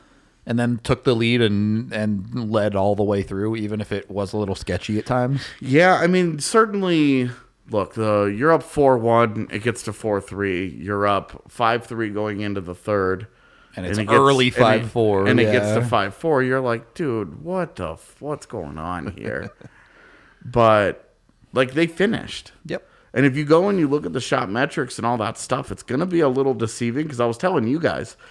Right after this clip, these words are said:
Speaker 2: the Avs are plus eleven in shot metrics when they score their seventh goal.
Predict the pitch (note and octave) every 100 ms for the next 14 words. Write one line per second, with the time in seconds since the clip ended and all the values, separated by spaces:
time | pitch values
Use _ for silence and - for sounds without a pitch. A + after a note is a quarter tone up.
0 | - _ - A2+ E3 F#3+ C3+ - A2 B2+
1 | - F2+ E2 G2+ D#2+ - - G#2 _ _
2 | _ _ _ _ _ _ _ _ B2 A2
3 | B2+ G2+ G2 G2+ G#2 D3 C3+ - - G#2+
4 | A2+ G#2+ G#2 - A2 G2+ F#2 - F#2+ F2
5 | - - A#1+